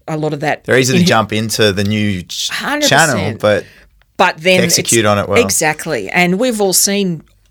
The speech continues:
Speaker 1: both ends of that spectrum just
Speaker 2: Mm.
Speaker 1: in personalities. Um,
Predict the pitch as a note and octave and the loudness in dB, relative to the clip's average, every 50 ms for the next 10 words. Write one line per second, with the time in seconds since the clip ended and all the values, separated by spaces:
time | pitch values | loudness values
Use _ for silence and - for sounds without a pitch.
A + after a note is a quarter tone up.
0 | _ _ _ _ _ - E3 D#3+ - F3+ E3 D#3 - B2 - - - - D#3 D3+ | _ _ _ _ _ -2 -2 -2 -2 -4 -8 -8 -8 -8 -8 -6 -6 -8 -8 -8
1 | - - - A#2 A#2 A#2+ A#2+ G#2 C3+ C3 B2+ - - C#3 - B2 C3+ D3 D#3 D3 | -10 -10 -8 -6 -6 -6 -6 -8 -10 -12 -12 -12 -10 -8 -8 -8 -8 -10 -10 -12
2 | C3 - - - - - - - D#3+ D#3 D3+ D3+ D3 C#3+ C#3+ | -14 -14 -12 -12 -10 -10 -8 -6 -4 -4 -2 -2 -4 -6 -8